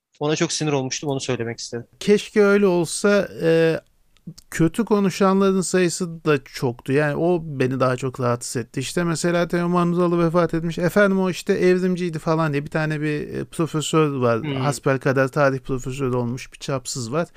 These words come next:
Speaker 2: Ya hiç okudun mu? Neyi kastediyordu? Hangi meseleyi ele alıyor? Bu adam Müslüman, dindar bir adam. Acaba senin dediğin gibi düşünüyor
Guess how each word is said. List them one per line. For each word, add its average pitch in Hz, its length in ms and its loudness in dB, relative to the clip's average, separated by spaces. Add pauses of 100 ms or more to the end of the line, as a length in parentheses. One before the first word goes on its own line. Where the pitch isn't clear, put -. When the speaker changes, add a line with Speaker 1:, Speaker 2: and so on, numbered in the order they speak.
(120)
Speaker 2:
Ya 170 360 2
hiç - 420 -4
okudun 190 420 2
mu? 185 400 0
Neyi 156 480 -2
kastediyordu? 180 920 0 (160)
Hangi 180 760 0
meseleyi 175 480 2
ele 170 180 2
alıyor? 170 320 2
Bu 175 80 2
adam 175 200 2
Müslüman, 170 680 0
dindar 165 400 2
bir 165 60 4
adam. 165 360 4
Acaba 165 520 2 (280)
senin 165 400 0
dediğin 170 300 2
gibi 160 220 -4
düşünüyor 170 520 -2